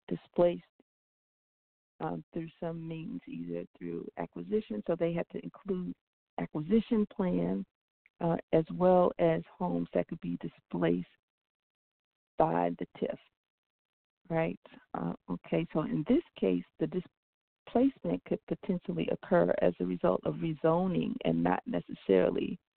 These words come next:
demolition, except for in those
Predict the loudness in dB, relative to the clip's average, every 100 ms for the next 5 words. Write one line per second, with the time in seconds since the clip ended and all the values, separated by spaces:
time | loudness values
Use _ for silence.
0 | _ _ _ _ _ -18 -14 0 0 2
1 | -2 -2 -4 -8 -16 -16 _ _ _ _
2 | _ -8 -8 0 0 0 -2 -2 -2 -4